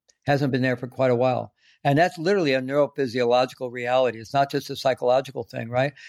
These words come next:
And so, you know, or maybe we need to be in some kind of therapy, right? Uh, you know, I think men's work is really powerful. Um, I, I finally, um, did a new warrior training with the Mankind Project, uh,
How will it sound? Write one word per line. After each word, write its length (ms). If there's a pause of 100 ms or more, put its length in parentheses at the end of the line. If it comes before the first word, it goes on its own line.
(400)
And 140
so, 420 (380)
you 120
know, 120
or 260
maybe 180
we 160
need 140
to 60
be 100
in 80
some 160
kind 180
of 100
therapy, 460
right? 260 (380)
Uh, 480
you 100
know, 360 (320)
I 80
think 160
men's 280
work 240
is 140
really 200
powerful. 560 (340)
Um, 420
I, 240 (160)
I 200
finally, 580
um, 560 (300)
did 240
a 60
new 180
warrior 320
training 360
with 180
the 220
Mankind 480
Project, 500
uh, 360